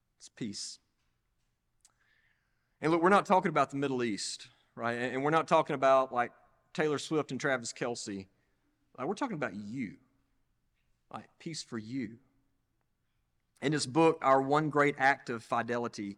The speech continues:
Ronald Rolheiser tells the story of a little girl. This probably played out in, in your home as well. A little girl who one night woke from a nightmare, convinced that the monsters had invaded her room. They were about to devour her,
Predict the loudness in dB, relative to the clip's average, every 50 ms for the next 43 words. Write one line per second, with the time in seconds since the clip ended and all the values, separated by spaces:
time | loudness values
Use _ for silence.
0 | _ _ _ _ _ _ _ _ _ _ _ _ -4 2 4 4 4 4 2 0
1 | -2 0 0 2 2 2 2 0 -2 -2 -2 -6 -6 -4 -2 -2 0 0 -2 -2
2 | -4 -6 -6 -6 -4 -2 2 2 2 2 0 -2 -4 -4 -4 -4 -2 -2 0 0
3 | 0 -2 -2 -4 -6 -8 -8 -10 -8 _ -6 -4 -4 -6 -6 -4 -4 -4 -2 0
4 | 0 0 0 -2 -4 -8 -10 -10 -10 -8 -8 -8 -6 -4 -4 -4 -4 -6 -6 -8
5 | -8 -8 -10 -10 -8 -6 -6 -4 -4 -4 -6 -8 -10 _ _ _ _ _ _ _
6 | _ _ _ _ _ _ _ _ _ -4 -2 0 0 2 0 0 0 -2 -2 0
7 | 0 0 2 0 0 -2 -2 -4 -2 -2 -2 -2 0 0 -2 -2 0 0 0 0
8 | 0 -2 -6 -6 -4 0 2 4 4 4 2 0 0 0 0 -2 -2 0 0 0
9 | 0 -2 -4 -6 -4 -2 2 4 4 4 4 2 -2 -6 -8 -8 -8 -12 -10 -6
10 | -4 -4 -4 -4 -2 0 2 2 2 2 2 2 2 2 4 2 2 2 2 2
11 | 2 2 2 2 2 4 4 4 4 2 -2 -8 -8 -8 -8 -6 -2 2 4 4
12 | 6 4 4 2 0 0 0 0 0 -2